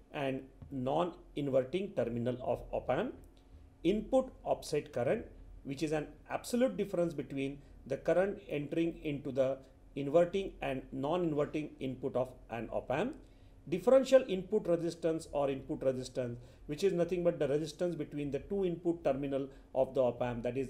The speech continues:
inverting and non-inverting terminal. Similarly, the capacitance between these two terminal, the equivalent capacitance between these two terminal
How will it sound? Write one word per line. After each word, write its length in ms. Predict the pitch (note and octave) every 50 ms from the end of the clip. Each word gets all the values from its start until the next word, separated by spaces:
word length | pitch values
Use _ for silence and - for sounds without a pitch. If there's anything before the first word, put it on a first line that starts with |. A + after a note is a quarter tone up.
| C3
inverting 500 | - D3 C3+ C3 D3+ C#3+ - D#3 C#3+ C#3 -
and 220 | C#3 C3 A#2+ A#2
non-inverting 580 | A#2+ C3 C#3+ C#3 C3 C3 B2+ C3+ B2+ C3+ C3+ C3
terminal. 460 | C3+ C3+ C3 C#3+ D3+ F3 A#3+ C#4 D#4 - - - - - - - - - - -
Similarly, 640 | - - - F3+ G#3 G#3 G#3+ G#3 G3 G#3+ B3+ C4+ - - - - - - -
the 100 | D3 D3
capacitance 720 | - F3 - - G3+ G3+ G3+ G#3+ G#3 - A#3 A3+ G3+ E3+
between 440 | E3+ E3+ E3+ E3 F3 F3 E3+ E3+ - - C3 C3
these 280 | B2+ E3+ F#3 E3+ F3 -
two 260 | - - E3+ E3 E3
terminal, 520 | - C#3+ C3 C3 C#3 C#3 D3 G3 B3+ B3+ - - -
the 220 | C3+ C3+ C3+ C3+ C3 - -
equivalent 500 | F3+ E3 - A#3+ C#4+ C#4+ C#4 C#4+ C#4 A#3+
capacitance 580 | - F3 - E3+ D#3 - E3 - - D#3 D3 C3+
between 340 | C#3 B2+ C3+ D3 D3 C#3+ B2+
these 200 | D3 D#3+ D3 -
two 160 | - D3+ C3+ B2
terminal 460 | C3+ A2 G#2+ A#2+ A#2+ B2 C3+ D3